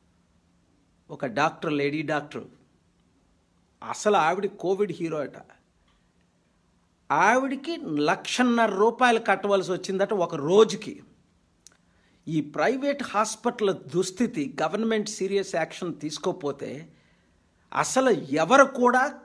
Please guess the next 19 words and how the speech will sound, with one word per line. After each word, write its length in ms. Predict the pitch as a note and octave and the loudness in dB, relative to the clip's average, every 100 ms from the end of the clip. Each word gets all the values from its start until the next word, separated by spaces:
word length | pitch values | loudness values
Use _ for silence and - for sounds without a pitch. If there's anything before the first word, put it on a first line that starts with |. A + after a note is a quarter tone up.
| - | -4
కరోనా 440 | F3+ F#3+ A3+ A#3+ A3+ | 2 4 4 4 4
వైరస్కి 600 | G#3 G3+ G3+ G3 F#3+ - | 4 2 2 0 -4 -6
డబ్బులు 340 | F#3+ F3+ E3+ G#3 | -2 -2 0 -2
కట్టవసరం 580 | G3 F#3 F3+ E3+ - E3 | -2 -2 -2 -2 -4 -4
లేదని 260 | F3 A#3+ | -2 -2
అమెరికాలో 480 | F#3 E3+ F#3 F3+ G3 | 0 0 -2 0 0
డిక్లేర్ 420 | E3+ D#3 E3+ E3 - | -2 -4 -2 -2 -2
చేశారు. 420 | A#2+ - - - _ _ _ _ _ _ _ _ - | -6 -8 -12 -16 _ _ _ _ _ _ _ _ -2
ఇండియాలో 400 | F#3+ B3 C4 B3+ | 2 4 6 6
ఎందుకు 280 | A#3 B3 B3+ | 4 0 -2
డిక్లేర్ 320 | B3+ C4 B3+ | 2 4 4
చేయకూడదు? 460 | C4 B3+ B3+ B3 E4+ - - _ _ _ _ _ | 2 2 2 2 -2 -8 -20 _ _ _ _ _
స్టేట్ 360 | - - G3+ G#3 | -8 4 4 4
గవర్నమెంట్, 480 | A#3+ A#3+ A#3+ A#3+ A#3+ | 2 2 2 2 0
సెంట్రల్ 400 | A#3 G3+ A3+ G#3+ A3 | 2 2 2 4 4
గవర్నమెంట్. 440 | A3 A#3 A#3+ C#4 D#4 - _ _ _ _ _ _ _ _ _ _ - | 4 2 0 -4 -10 -16 _ _ _ _ _ _ _ _ _ _ -6
నిజంగా 420 | C3 D3+ A#3 A#3+ - | -4 0 0 0 0
అందుకే 480 | E3+ B3 C#4 D4 D4+ | 2 4 4 6 6
నేను 240 | C4+ A#3+ | 8 4